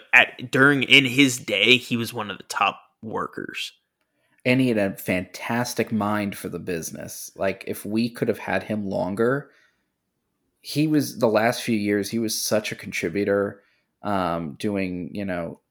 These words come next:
Speaker 2: things for N X T and, and talking to those guys. And
Speaker 1: That's where I was gonna go.
Speaker 2: Look
Speaker 1: It's
Speaker 2: at Damian
Speaker 1: him running
Speaker 2: Priest.
Speaker 1: N X T could have been.
Speaker 2: Damian Priest wears the blood thing to, to honor him. Uh, what's her name? Britt Baker does the same thing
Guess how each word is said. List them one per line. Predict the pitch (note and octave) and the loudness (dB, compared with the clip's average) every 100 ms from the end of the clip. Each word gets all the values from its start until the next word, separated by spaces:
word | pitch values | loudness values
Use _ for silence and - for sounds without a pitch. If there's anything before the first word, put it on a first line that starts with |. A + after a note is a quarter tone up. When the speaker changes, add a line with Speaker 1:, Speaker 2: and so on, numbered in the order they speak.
| _ | _
Speaker 2:
things | - G2+ F#2+ | -4 -4 -4
for | - | -4
N | G2+ | -2
X | G2 - | -4 -6
T | - F#2+ F#2+ F#2 | -6 -4 -2 -2
and, | E2+ D#2+ | -2 -4
and | F#2 | -6
talking | F#2 F#2+ - F#2 | -6 -8 -6 -8
to | |
those | D#2+ F#2 F#2 | -4 -2 -2
guys. | - G2 F#2+ F#2 F#2+ | -2 -2 0 -4 -2
And | |
Speaker 1:
That's | G#2 G#2+ G#2+ | -4 -4 -2
where | G2+ | -2
I | F#2 | -2
was | F2+ - | -4 -6
gonna | G2 E2 | -8 -8
go. | E2 D2+ | -4 2
Speaker 2:
Look | A2+ | 2
Speaker 1:
It's | C3 | 2
Speaker 2:
at | |
Damian | A2+ G#2+ A2+ A2+ | 2 2 2 2
Speaker 1:
him | |
running | G2+ | 0
Speaker 2:
Priest. | - D#2+ | 0 0
Speaker 1:
N | F2 | 0
X | - - | -2 -6
T | - G2+ G2 | -6 -6 -8
could | - | -8
have | - - | -8 -6
been. | C#2 D2+ D#2+ | -6 -6 0
Speaker 2:
Damian | A#2 B2 C3 | 2 4 2
Priest | A#2 B2 B2 A2+ | 0 -4 -2 2
wears | A2 A2 | 4 4
the | A2 | 0
blood | G#2+ G#2+ A2 G#2 | -4 0 -2 -2
thing | - G#2 G2+ G#2 | -2 0 -2 -6
to, | - F#2 | -4 -4
to | - G#2 F#2 F2 - | -4 -4 -4 -6 -6
honor | G#2 G2+ G2+ | -4 -2 -4
him. | G2+ G2 G2 G#2+ _ - | -4 -4 -6 -8 _ -4
Uh, | G2+ G2 F#2 - - | -2 0 0 -2 -6
what's | G#2+ A#2 - | -2 -2 -2
her | |
name? | G2+ F2+ F2 - _ - _ | -4 -4 -6 -12 _ -20 _
Britt | - - | 4 6
Baker | B2 A#2+ - | 6 4 0
does | G2 G2+ | -6 -8
the | - | -8
same | - G2+ | -4 -4
thing | G2 G2+ D2+ A2+ | -2 -4 -4 -10